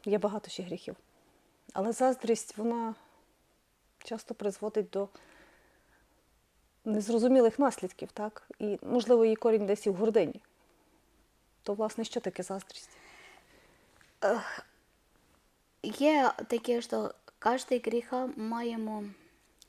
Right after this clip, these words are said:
Speaker 2: е, таке зв'яз: один, другий, третій,
Speaker 1: Мгм.
Speaker 2: четвертий, п'ятий, шостий, сьомий.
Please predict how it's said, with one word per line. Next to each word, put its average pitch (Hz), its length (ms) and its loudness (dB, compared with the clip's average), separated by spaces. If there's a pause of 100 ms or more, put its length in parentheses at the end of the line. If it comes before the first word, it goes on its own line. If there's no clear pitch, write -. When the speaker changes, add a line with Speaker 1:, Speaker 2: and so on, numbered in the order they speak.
(540)
Speaker 2:
е, 214 260 -6 (1040)
таке 220 280 -8
зв'яз: - 560 -2 (220)
один, 220 320 -4
другий, 220 360 -4
третій, 214 420 -8
Speaker 1:
Мгм. 226 80 -12
Speaker 2:
четвертий, 208 600 -10 (220)
п'ятий, 220 480 -12
шостий, - 540 -14 (180)
сьомий. 220 520 -10